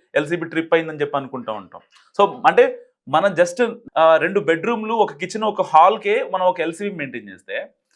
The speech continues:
మరి రెండు వేల అపార్ట్మెంట్లు అంటే ఎన్ని ట్రాన్స్‌ఫార్మర్స్ కావాలి? Just imagine. So, ఎక్కడ, ఆ, షార్ట్ సర్క్యూట్ అయిందనే దానిపై ఇప్పటికే అధికారులంతా అక్కడ మల్లగుల్లాలు పడుతున్న పరిస్థితి. ఏదేమైనా,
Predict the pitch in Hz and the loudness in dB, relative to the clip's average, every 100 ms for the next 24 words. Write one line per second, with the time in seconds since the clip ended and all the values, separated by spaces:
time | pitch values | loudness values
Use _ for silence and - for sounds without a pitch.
0 | _ _ _ - 233 208 147 180 214 214 | _ _ _ 2 2 2 0 0 2 4
1 | 220 254 247 220 196 208 202 196 214 165 | 6 4 4 0 0 -8 -6 -6 -6 -8
2 | 170 208 196 - - 180 202 202 202 180 | -10 -10 -10 -12 2 4 4 0 -6 -6
3 | 170 160 156 151 _ - 135 143 123 95 | -2 0 0 -6 _ -16 -16 -12 -14 -14
4 | 87 _ _ - 208 - - 123 143 240 | _ _ _ -2 2 2 0 -2 2 4
5 | 247 233 208 - 180 175 170 156 - _ | 4 4 2 -2 -4 -2 -2 -6 -12 _
6 | _ - 190 196 202 196 190 175 175 165 | _ 4 4 4 -2 -4 -4 -4 -4 -6
7 | 160 156 180 180 165 160 180 175 170 _ | -4 -4 -4 -8 -6 -4 -2 -4 -6 _
8 | - 127 175 185 180 170 165 180 165 151 | -6 -2 4 4 4 -2 0 2 2 0
9 | 151 143 - _ _ 135 165 190 180 180 | 0 0 -4 _ _ 0 2 2 2 0
10 | 180 160 151 156 147 143 208 208 226 240 | 2 -2 -2 -8 -8 -6 0 0 0 -2